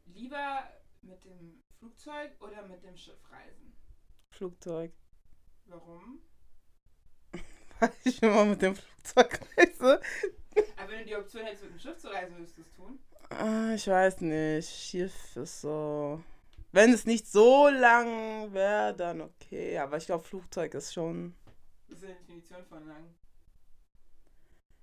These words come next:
Speaker 2: Ja, keine Ahnung. Also, es gibt ja Leute oder Freunde, die halt, m, zum Beispiel mit dem Schiff nach Marokko jetzt,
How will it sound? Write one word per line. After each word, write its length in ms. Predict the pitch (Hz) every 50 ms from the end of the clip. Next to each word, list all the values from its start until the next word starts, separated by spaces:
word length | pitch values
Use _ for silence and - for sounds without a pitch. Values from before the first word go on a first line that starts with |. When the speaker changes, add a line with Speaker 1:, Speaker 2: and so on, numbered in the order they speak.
| - - -
Speaker 2:
Ja, 200 | 160 160 156 156
keine 420 | 156 - 185 190 185 190 170 -
Ahnung. 320 | - 160 180 190 185 165 151
Also, 520 | 143 160 160 160 165 160 160 156 143 - - - - - - -
es 120 | - 175 -
gibt 180 | 226 208 -
ja 80 | 185 165
Leute 600 | 175 180 185 180 180 - 202 185 175 170 165 - -
oder 180 | 147 151 147 139
Freunde, 540 | - 180 170 175 175 180 175 175 170 165
die 220 | 156 147 151 151 156
halt, 240 | 165 151 151 151 - _ - -
m, 300 | 175 165 156 151 147 -
zum 120 | - 180 170
Beispiel 240 | 165 175 180 185 175
mit 140 | 156 - -
dem 140 | 160 156
Schiff 300 | 160 - 214 196 190 - -
nach 200 | 160 135 160 -
Marokko 560 | 180 160 147 151 175 185 202 202 - 233 214
jetzt, 440 | 214 208 196 202 - - - -